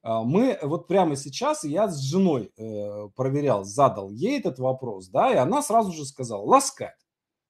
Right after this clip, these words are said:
да, нежить». Я говорю: «У меня первая ассоциация — вампир».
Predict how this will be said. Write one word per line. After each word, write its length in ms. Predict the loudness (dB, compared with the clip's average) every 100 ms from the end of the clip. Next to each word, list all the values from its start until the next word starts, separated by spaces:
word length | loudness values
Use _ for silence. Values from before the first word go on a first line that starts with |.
| _ _ _
да, 160 | -6 -2
нежить». 600 | 2 2 2 -2 -14 -20 _ _ _ _ _
Я 140 | 0 2
говорю: 200 | 4 6
«У 40 |
меня 280 | 6 4 2
первая 440 | 2 4 6 6 2
ассоциация — 640 | -2 -2 -2 -2 -2 -2
вампир». 600 | 0 2 2 -2 -10